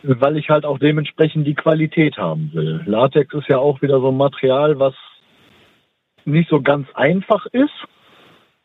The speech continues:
Deswegen will ich da dann direkt einen Fachhändler haben, der mir dann, ja, so wie dein Podcast, direkt alles erzählt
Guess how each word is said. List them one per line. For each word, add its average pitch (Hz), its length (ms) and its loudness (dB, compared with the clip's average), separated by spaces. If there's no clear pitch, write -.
Deswegen 143 760 0
will 139 120 2
ich 135 120 -2
da 139 180 2
dann 143 480 -2
direkt 139 240 0
einen 135 100 -10
Fachhändler 170 580 0
haben, 156 300 0
der 147 120 2
mir 147 140 -2
dann, 143 400 -2
ja, 143 180 2
so 143 200 0
wie 139 80 0
dein 127 220 0
Podcast, 156 500 -2
direkt 147 280 0
alles 160 240 0
erzählt 240 480 -2